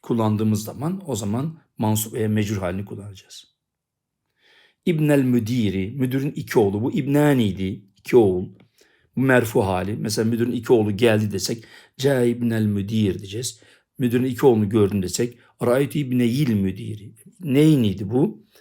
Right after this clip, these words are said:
Bu da nun düştü, muzaftır. El müdiri muzaf ileyhtir. Caminin iki müezzini, müezzinel mescidi. Burada müezzinaniydi bu.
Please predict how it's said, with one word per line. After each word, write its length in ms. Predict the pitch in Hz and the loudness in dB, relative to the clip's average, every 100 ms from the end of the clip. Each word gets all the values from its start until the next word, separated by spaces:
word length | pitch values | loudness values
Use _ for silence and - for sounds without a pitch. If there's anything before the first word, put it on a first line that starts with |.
| _ _ - | _ _ -6
Bu 80 | |
da 100 | 104 | -2
nun 340 | 98 120 156 101 | 0 2 0 0
düştü, 280 | 104 - 98 | -4 -4 -4
muzaftır. 640 | 104 92 95 95 - - | -2 -2 -4 -4 -8 -2
El 100 | 113 | 0
müdiri 480 | 101 98 104 107 131 | 0 -2 -4 -2 0
muzaf 380 | 120 104 104 107 | -2 -2 -4 -6
ileyhtir. 440 | 101 - _ _ _ _ _ _ _ _ _ _ _ _ _ _ _ _ _ _ _ _ _ _ _ _ _ _ _ | -12 -16 _ _ _ _ _ _ _ _ _ _ _ _ _ _ _ _ _ _ _ _ _ _ _ _ _ _ _
Caminin 440 | - 143 143 156 | 2 2 4 0
iki 240 | 165 - 214 | 0 -4 0
müezzini, 360 | 123 95 110 | 0 0 -2
müezzinel 640 | 113 135 165 117 127 120 107 | -2 0 0 0 0 2 2
mescidi. 520 | 120 135 - 107 - _ _ - | 2 0 -2 -10 -12 _ _ 4
Burada 300 | 151 113 123 | 6 6 4
müezzinaniydi 1000 | 131 127 107 123 131 139 110 95 98 | 4 2 4 4 4 4 2 0 -2
bu. 260 | 104 117 110 | -2 -2 -6